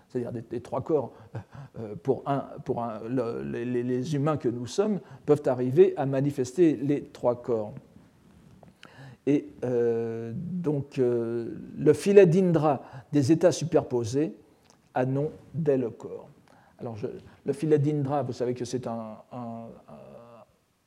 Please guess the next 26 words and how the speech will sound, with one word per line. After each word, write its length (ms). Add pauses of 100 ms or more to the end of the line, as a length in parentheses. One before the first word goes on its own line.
(260)
une 80
métaphore 480
connue 320
pour, 240 (320)
pour, 320 (100)
euh, 400
exp-, 300 (100)
exprimer 540
en 100
quelque 300
sorte 320
la, 240
la 140
solidarité 1000
de, 260
de, 220
de, 260
de 180
tout 160
l'univers 420
et 60
de 80
tous 120
les 200
états 180
d'existence. 680